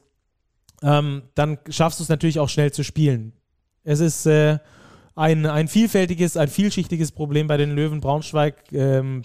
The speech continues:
das da aktuell zum Tragen kommt. Tabellenletzter, nur zwei Siege bisher geholt. Ähm,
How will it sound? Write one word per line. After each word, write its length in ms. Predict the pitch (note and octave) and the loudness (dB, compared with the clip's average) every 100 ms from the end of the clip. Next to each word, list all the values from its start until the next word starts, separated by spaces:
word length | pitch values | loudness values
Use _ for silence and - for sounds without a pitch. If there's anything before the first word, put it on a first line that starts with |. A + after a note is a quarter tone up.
| - | -4
das 240 | C#3+ C3 | -2 0
da 360 | - C3 C3 C3 - _ _ - | 2 2 2 -2 -10 _ _ -8
aktuell 460 | D3+ - C#3+ C#3+ | -8 -4 0 0
zum 240 | - D3 - | 0 -6 -2
Tragen 340 | C3+ D3+ D3+ | 0 0 -2
kommt. 500 | - C#3+ D3 - _ | -2 -4 -6 -16 _
Tabellenletzter, 1040 | C#3+ C3 D3+ D3+ C#3+ E3+ - - E3 E3 - | -2 2 2 2 2 0 -2 2 2 2 -2
nur 440 | D3+ D#3 F3 F#3+ F#3 | -6 -2 2 0 -2
zwei 320 | - D#3+ E3 | -2 0 0
Siege 320 | D3 F3 E3 | 0 0 0
bisher 340 | D#3+ D3 D#3 | 0 0 -2
geholt. 460 | D3 C#3+ D3 D#3+ - - - - - - _ _ _ _ _ | 0 -2 -2 -4 -6 -20 -20 -20 -20 -20 _ _ _ _ _
Ähm, 460 | C#3+ C#3+ D3 D3+ | 0 2 2 -2